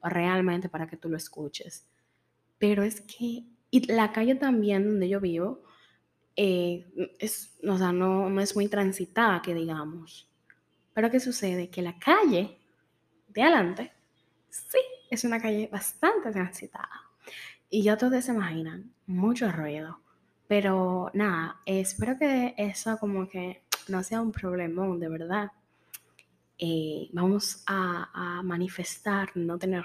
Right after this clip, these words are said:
ruido a la hora que yo <laughs> decida grabar. Eh, no tener una persona que esté, qué sé yo,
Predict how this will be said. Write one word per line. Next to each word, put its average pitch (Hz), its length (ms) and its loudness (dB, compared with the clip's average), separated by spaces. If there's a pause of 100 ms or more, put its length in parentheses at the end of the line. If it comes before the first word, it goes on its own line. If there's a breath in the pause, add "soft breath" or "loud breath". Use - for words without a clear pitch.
ruido 196 420 -4 (240)
a 185 120 0
la 170 120 0
hora 180 160 0
que 180 140 -4
yo 175 120 -4
<laughs> 175 80 2
decida 196 360 2
grabar. 196 560 -2 (720 loud breath)
Eh, 180 260 4
no 185 220 2
tener 202 400 0
una 196 180 -2
persona 185 360 -4
que 185 100 -6
esté, 185 360 -4
qué 185 120 -4
sé 196 160 -4
yo, 185 180 2